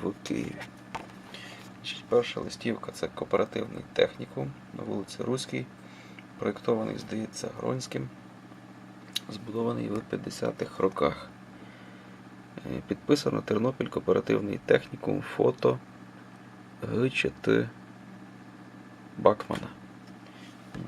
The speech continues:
щось я не здивований, що євреї фотографували. Йдемо далі. Обласна філармонія, добудована колонада, хоча на грома вона там потрібна, невідомо. Тернопіль, міський будинок культури.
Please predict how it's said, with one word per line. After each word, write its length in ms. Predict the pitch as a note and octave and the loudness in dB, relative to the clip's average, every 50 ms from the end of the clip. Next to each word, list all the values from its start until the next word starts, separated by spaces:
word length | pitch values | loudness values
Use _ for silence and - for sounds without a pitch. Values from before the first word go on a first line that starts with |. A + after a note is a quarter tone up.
| - - | -8 -8
щось 240 | - - - - - | -10 -10 -8 -6 -6
я 60 | - | -6
не 100 | - - | -6 -6
здивований, 560 | - - - - - - - - - - - - - - - - - - - - - - - - - - | -4 -2 0 0 0 0 -2 -4 -8 -10 -14 -14 -16 -16 -16 -16 -14 -14 -14 -12 -12 -12 -12 -12 -12 -10
що 140 | - - - | -10 -6 -6
євреї 380 | - - - - - B1 A#1+ - | -6 -6 -4 -6 -6 -6 -6 -8
фотографували. 720 | - - - - - - - - - - C3 C3+ - - - - - - - - - - - - - | -8 -6 -4 -4 -4 -4 -6 -4 0 2 2 2 2 0 -2 -8 -12 -14 -14 -14 -14 -14 -14 -12 -10
Йдемо 360 | - - - - - - G1+ - | -8 -6 -4 -2 -2 -2 0 4
далі. 320 | - - C2 C3 C#3 C#3+ - - - - - - - - - - - - - - - | 6 6 6 6 4 0 -2 -4 -10 -16 -16 -16 -16 -16 -16 -16 -16 -16 -14 -12 -8
Обласна 420 | - - A2 A2+ - - - A2+ | -2 0 0 0 0 0 0 0
філармонія, 720 | A2 - - G2 G2+ A#2 A#2+ B2+ C3+ C#3 C3+ B2+ B2 A#2 | 0 2 4 4 4 4 4 4 4 4 4 4 2 2
добудована 720 | - - G2+ A2 A2 G#2 G2+ G#2 G#2+ G#2 G#2 G2+ G2 G2 | 2 0 -2 0 0 4 6 6 6 6 4 2 0 0
колонада, 680 | F#2+ - - G2 G#2 G#2+ A2 A#2+ - C3+ C3 - C3 - - - - - - - - - - - - - - - - - | 0 4 6 8 8 8 6 6 6 6 6 6 4 4 0 -8 -14 -14 -14 -12 -12 -12 -12 -14 -14 -16 -16 -16 -12 -10
хоча 240 | - - - - - | -8 -4 0 0 2
на 140 | - - A2 | 2 0 0
грома 320 | G#2+ A2 A#2 - - - - | 0 2 2 2 2 0 -2
вона 160 | - - - | -2 -2 -2
там 160 | - - - - - - | -2 -2 -4 -6 -4 -4
потрібна, 460 | - - - - G1+ G1+ - - - - - - - - - - - - - | -2 -2 0 -2 -2 -2 -2 -4 -4 -4 -8 -12 -14 -16 -16 -16 -14 -10 -6
невідомо. 580 | - - - - - - - - G1+ G1+ - - - - - - - - - - - - - - | -4 -4 -2 -4 2 4 4 4 4 2 -2 -6 -8 -12 -16 -16 -14 -12 -12 -12 -12 -14 -6 -2
Тернопіль, 460 | - - A2+ B2+ C3+ C#3 - A2+ A2 | 0 2 4 4 4 4 2 2 2
міський 460 | G#2+ G2+ - - - - - - A#2+ | 2 2 0 0 -2 -2 0 0 0
будинок 460 | A#2 G#3+ - A2+ A2 A2 A2+ A#2 A#2 - - | 2 0 0 2 4 4 4 4 2 0 -2
культури. 560 | - - A2 G2+ - - G#2 F#2 D2+ - - | 0 0 0 0 0 0 2 2 2 2 0